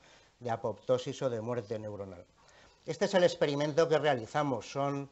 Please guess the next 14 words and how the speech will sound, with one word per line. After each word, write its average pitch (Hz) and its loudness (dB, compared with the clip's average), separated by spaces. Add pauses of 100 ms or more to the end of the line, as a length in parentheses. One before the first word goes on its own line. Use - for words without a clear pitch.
(140)
estudios 143 -2
volumétricos 170 2
donde 151 2
modificamos 139 2 (440)
el 131 0
tiempo 165 2
de 156 4
adquisición 147 0
de 135 -4
una 135 -2
secuencia 151 0
de 120 2
resonancia 117 -6
magnética. 160 -2